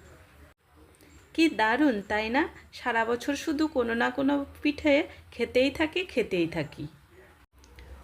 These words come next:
অনেকে আবার মনে করেন যে শুধু নাকি পৌষ মাসেই পিঠে খেতে হয়, পৌষ মাসেই নাকি সমস্ত পিঠের আয়োজন করতে হয়।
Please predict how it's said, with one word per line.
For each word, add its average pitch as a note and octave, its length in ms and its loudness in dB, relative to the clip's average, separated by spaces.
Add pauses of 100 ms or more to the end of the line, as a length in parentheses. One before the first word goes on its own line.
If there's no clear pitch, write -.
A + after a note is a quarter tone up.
(160)
অনেকে C4+ 380 2 (100)
আবার F4+ 180 2
মনে F4 260 4
করেন D#4+ 320 2 (320)
যে D#4 120 0
শুধু C#4 340 -4
নাকি E4 360 4 (400)
পৌষ C4+ 320 6
মাসেই D4 360 0
পিঠে C#4 340 -4
খেতে F#3+ 300 -6
হয়, D#3+ 280 -2 (320)
পৌষ A#3+ 240 2 (120)
মাসেই D4+ 360 4
নাকি E4 340 2 (340)
সমস্ত C#4 480 0 (120)
পিঠের C#4+ 360 0
আয়োজন G3+ 420 4
করতে F3 360 -4
হয়। D#3 280 -4